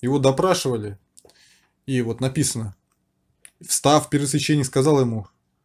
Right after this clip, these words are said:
"Что ж ты ничего не отчи-, не отвечаешь, что они против тебя свидетельствуют?" То есть он молчал. Иисус молчал, и первосвященник сказал ему: "Заклинаю тебя Богом живым, скажи нам, ты ли Христос, Сын Божий?" И Иисус говорит ему:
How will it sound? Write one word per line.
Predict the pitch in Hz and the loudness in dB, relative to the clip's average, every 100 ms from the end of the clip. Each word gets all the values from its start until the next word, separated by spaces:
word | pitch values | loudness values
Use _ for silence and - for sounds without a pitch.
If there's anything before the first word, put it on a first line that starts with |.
| _ _ | _ _
"Что | - - 202 | -6 4 4
ж | 202 | 4
ты | 180 | 2
ничего | 170 175 175 | 2 2 0
не | 165 | 0
отчи-, | 160 175 139 | -2 -4 -4
не | 143 | -2
отвечаешь, | 156 160 170 170 120 | 0 0 -2 0 0
что | - 131 | 2 2
они | 135 | 2
против | 127 - | 0 -2
тебя | 127 127 | 2 2
свидетельствуют?" | 120 131 135 143 - - 113 - | 0 -2 -2 -2 -4 -12 -12 -10
То | 117 | -10
есть | 107 | -6
он | 120 | -4
молчал. | 117 117 135 113 - _ _ _ - - - | -4 -6 -6 -6 -10 _ _ _ -20 -18 -8
Иисус | 120 147 175 | -4 -2 0
молчал, | 151 147 156 143 107 | 2 2 2 2 0
и | - | -4
первосвященник | 120 120 120 120 175 180 156 | -2 -2 -2 -2 2 2 0
сказал | 151 147 143 | 0 0 0
ему: | 120 107 | 0 -4
"Заклинаю | 101 123 123 151 156 170 | 0 0 4 4 4 2
тебя | 160 165 | 4 2
Богом | 127 156 180 165 | 6 8 8 6
живым, | 139 160 165 123 | 2 0 0 -2
скажи | - 143 190 | 0 0 2
нам, | 160 117 - _ _ _ | 2 -2 -6 _ _ _
ты | - 240 | 4 6
ли | 220 | 6
Христос, | - 196 175 - 160 - | 4 2 4 6 6 6
Сын | 160 143 | 2 2
Божий?" | 131 156 113 101 95 _ _ _ _ _ _ - _ _ _ _ _ - | 6 6 4 0 -10 _ _ _ _ _ _ -20 _ _ _ _ _ -2
И | 127 | 2
Иисус | 135 214 196 | 2 2 2
говорит | 143 147 151 | 6 6 6
ему: | 147 131 120 117 | 4 2 0 -6